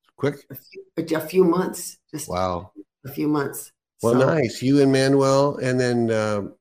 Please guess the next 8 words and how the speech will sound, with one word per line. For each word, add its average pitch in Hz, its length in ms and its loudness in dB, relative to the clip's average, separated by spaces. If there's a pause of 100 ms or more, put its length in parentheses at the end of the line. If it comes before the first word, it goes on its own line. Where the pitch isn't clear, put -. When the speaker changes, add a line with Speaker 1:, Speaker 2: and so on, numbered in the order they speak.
(320)
Speaker 1:
uh, 104 120 -4
Steve, 117 500 -4
Speaker 2:
Steve 101 140 -8
Speaker 1:
uh, 98 60 -8 (120)
Steve - 240 -6
Swanson. 135 480 -2
He's 127 220 -6
amazing. 107 500 -2